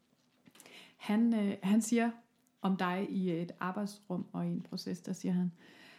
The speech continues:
"Han har et meget fint blik for arbejdet på teatret, for at analysere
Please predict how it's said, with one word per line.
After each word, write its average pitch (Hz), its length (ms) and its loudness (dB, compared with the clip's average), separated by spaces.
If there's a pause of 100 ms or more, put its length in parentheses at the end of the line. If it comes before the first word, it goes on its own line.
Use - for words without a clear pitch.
"Han 202 180 4
har 220 280 4
et 196 120 2
meget 190 280 4
fint 226 460 2
blik 220 280 4
for - 300 0
arbejdet 180 580 0
på 180 160 0
teatret, 196 540 -4 (380)
for 190 180 2 (100)
at 175 240 0 (100)
analysere 180 640 4